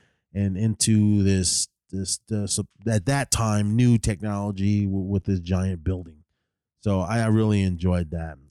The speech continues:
And like I said, with the, the mirror effects and everything.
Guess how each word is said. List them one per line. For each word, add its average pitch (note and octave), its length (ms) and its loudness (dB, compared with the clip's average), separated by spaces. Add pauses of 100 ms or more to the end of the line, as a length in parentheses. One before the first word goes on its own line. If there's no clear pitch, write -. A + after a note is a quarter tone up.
And F#2 200 -6
like F#2+ 160 -4
I F#2 60 -2
said, G2 240 0
with F2+ 160 -2
the, F2+ 100 -4
the F2 140 -2
mirror F2+ 420 -2
effects E2+ 460 -12
and F2 100 -20
everything. E2 440 -20